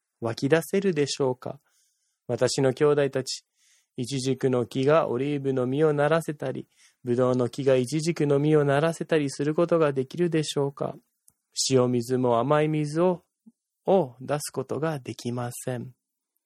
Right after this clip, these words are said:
五つ目、私たちが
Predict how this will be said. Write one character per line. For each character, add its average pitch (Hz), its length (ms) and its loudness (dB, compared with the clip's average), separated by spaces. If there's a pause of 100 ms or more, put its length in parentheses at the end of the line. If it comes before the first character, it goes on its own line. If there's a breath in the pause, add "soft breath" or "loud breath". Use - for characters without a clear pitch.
(1000)
五 143 300 -4
つ 135 200 0
目、 127 280 0 (840)
私 139 400 2
た 139 120 0
ち - 160 -8
が 131 300 0